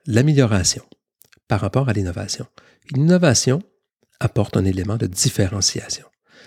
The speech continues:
Une simple amélioration ou une démarche de type Me Too ne peut être considérée comme une innovation pour Larry Kelley. En ce sens, une innovation doit avoir un impact sur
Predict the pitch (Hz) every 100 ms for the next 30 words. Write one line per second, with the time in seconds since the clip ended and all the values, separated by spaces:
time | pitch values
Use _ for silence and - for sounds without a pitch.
0 | - _ _ _ _ - 98 - 143 156
1 | 143 131 123 110 104 - 131 139 - 135
2 | 107 101 120 113 117 110 95 - - -
3 | - 107 104 104 135 165 _ _ - 123
4 | 160 139 180 165 - 113 - 110 95 110
5 | - - 110 104 104 95 87 - 113 -
6 | 113 101 90 95 - 95 85 _ _ _
7 | - - - 107 104 - 113 147 - -
8 | 127 120 110 92 92 - 120 147 - -
9 | - - - - 139 156 107 120 - 95
10 | 90 - 98 - - -